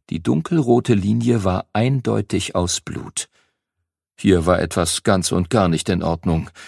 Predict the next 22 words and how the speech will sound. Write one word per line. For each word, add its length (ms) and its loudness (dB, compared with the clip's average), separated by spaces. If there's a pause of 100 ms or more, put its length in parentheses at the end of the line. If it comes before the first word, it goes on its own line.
(160)
Davon 460 2
war 140 2
der 160 2
Wirt 200 2
überzeugt. 680 -2 (1300)
Der 100 2
Blick 300 -2
des 240 -2
Reisenden 500 2
folgte 480 -2
dem 220 0
des 240 -2
Wirtes, 480 0 (640)
und 200 2
nun 260 4
schien 300 -4
sich 220 -2
der 120 4
Mann 200 4
etwas 440 -2
zu 120 2
entspannen. 680 -2